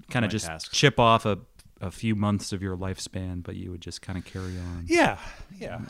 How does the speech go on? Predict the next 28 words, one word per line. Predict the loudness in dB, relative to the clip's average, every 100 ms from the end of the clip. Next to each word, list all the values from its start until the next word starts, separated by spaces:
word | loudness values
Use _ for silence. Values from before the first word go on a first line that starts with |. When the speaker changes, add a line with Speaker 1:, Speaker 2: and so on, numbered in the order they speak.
| -8
Speaker 1:
Yeah. | -6 -4
Speaker 2:
Just, | -6 -8 -8
just, | -8 -6 -8 -12 -20 -20 -6
you | -2
know, | 0 -2 -2
put, | 0 0 -2
put | 0 4
out | 6 4 0 -2
another | 2 4 4 2
candle | 2 0 0 -6 -10 _ -20
in | -8 -6 -6
the, | -4 -4 -2
uh, | -2 -4 -6 -10 _ -20 -20 -20 -20 -20 _ -20 -20 _ _ _ _ _
in, | -12 -10
in, | -8 -8
in | -6
the | -4 -2
old, | 0 -2 -2
uh, | -2 -2 -4 -6 -12 -20 -20 _ _ _ _ -20 _ _ -20 -18
what | -10
do | -8
you | -6
call | 0 0
a |
collection | -2 -2 -2 -2 -6
of | -6
candles? | -6 -6 -6 -10 -12
Speaker 1:
<laughs> | 0